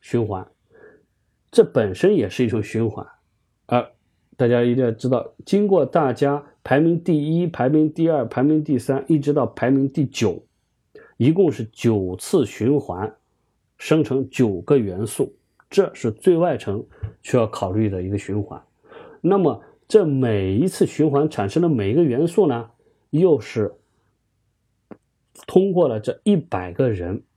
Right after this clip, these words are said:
也就是说把这排名第一的是一百个人，我从一到一百，然后用内侧的循环、内层的循环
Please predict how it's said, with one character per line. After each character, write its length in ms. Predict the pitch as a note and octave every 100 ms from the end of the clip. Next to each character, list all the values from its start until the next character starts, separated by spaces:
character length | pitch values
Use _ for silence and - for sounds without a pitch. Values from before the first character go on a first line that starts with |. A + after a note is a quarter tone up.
| _ _
也 140 | - C#3+
就 160 | F#3+
是 80 | F3
说 320 | C#3 E3 D#3+ -
把 320 | G2+ G2+ - _
这 260 | - C3 - _
排 200 | - C3+
名 200 | F#3 G3+
第 220 | E3+ F#3 F#3
一 80 |
的 80 | F3
是 100 | -
一 180 | - G#3
百 240 | E3+ F2+ F#2+
个 100 | C#3
人， 260 | G2 F#2 _ - - -
我 180 | A#2+ A2+
从 320 | - C3 D#3
一 220 | D#3+ E3+
到 280 | E3+ D#3 -
一 100 | G3
百， 460 | F3 - G2 - _ _ _ _
然 240 | - A#2 C3
后 140 | C#3
用 240 | C#3 C3 G#3+
内 300 | A#3 D#3 G#2+
侧 180 | -
的 100 | G#2
循 380 | G2+ - G#2 C3
环、 260 | - F2+ G2 _
内 220 | E3+ G3
层 180 | - G#2+
的 80 | B2
循 260 | G#2+ A2+ A#2+
环 280 | F#2+ G2